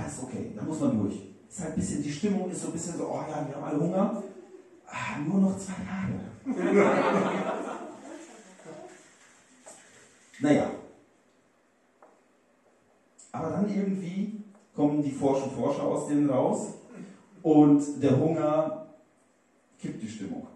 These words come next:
Da merkt man schon in der ersten Woche oder nach der ersten Woche, diese Leute haben einfach gar keinen Bock auf die ganze Scheiße. Die merken nicht, „Wir haben Hunger, wir streiten uns, das klappt nicht.“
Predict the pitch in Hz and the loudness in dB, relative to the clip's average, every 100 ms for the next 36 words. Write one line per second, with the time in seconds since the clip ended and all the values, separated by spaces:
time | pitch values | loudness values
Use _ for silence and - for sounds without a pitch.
0 | - _ _ _ _ _ _ _ _ _ | -20 _ _ _ _ _ _ _ _ _
1 | _ _ - 123 139 - 143 - 131 123 | _ _ 0 4 6 4 0 0 0 0
2 | 135 131 - - 139 135 139 156 160 104 | -2 0 0 -2 -2 -2 -2 0 0 0
3 | 104 113 - 101 - - 131 120 123 139 | -2 -4 -4 -4 -6 -6 -4 -2 -2 -6
4 | - - - 110 104 120 - - - 117 | -10 -16 -6 0 4 4 2 -2 -6 -2
5 | 113 113 110 - - 101 - 107 113 - | -2 -2 -4 -6 -8 -10 -8 -2 0 -2
6 | - - - - - - 113 - - - | -6 -10 -10 -10 -6 -6 -6 -10 -12 -10
7 | - - - - - - - - - 143 | -10 -12 -14 -16 -14 -16 -12 -10 -6 -2
8 | 147 151 156 - - - 185 190 190 - | 2 2 4 4 4 4 4 4 2 -2
9 | - 117 104 104 - 127 143 143 135 135 | -4 -2 0 -2 -6 -2 0 0 -4 -4
10 | 135 - - - 110 - - - - - | -6 -8 -14 -12 -10 -8 -10 -10 -10 -12